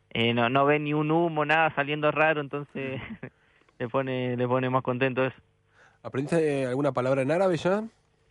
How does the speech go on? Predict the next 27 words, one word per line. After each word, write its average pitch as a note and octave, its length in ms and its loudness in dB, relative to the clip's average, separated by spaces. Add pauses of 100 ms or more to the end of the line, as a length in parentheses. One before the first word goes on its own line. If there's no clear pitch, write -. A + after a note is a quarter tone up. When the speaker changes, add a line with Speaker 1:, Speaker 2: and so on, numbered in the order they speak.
(280)
Speaker 1:
No, C#3+ 320 4
no, D3 180 2
nada, C#3 280 6
todavía B2+ 300 0
nada. B2+ 320 -4 (560)
Nada, C3+ 440 4
o B2 100 -2
sea, B2+ 480 6
me, C3 280 4
me C3+ 160 2
hablan E3+ 320 4
en, D#3 320 0
en C#3+ 220 -2
árabe F3 460 4
y D3+ 200 2
tengo C#3+ 420 2
el C3+ 120 0
traductor C3+ 500 2
acá C#3+ 380 4
y, A#2 600 -6
bueno, B2 280 -4
algo, B2+ 360 0
algo C3+ 200 2
entiendo. B2+ 360 -2 (320)
Speaker 2:
¿Vas B2+ 120 -2
a B2+ 40 0
Speaker 1:
A-, - 20 0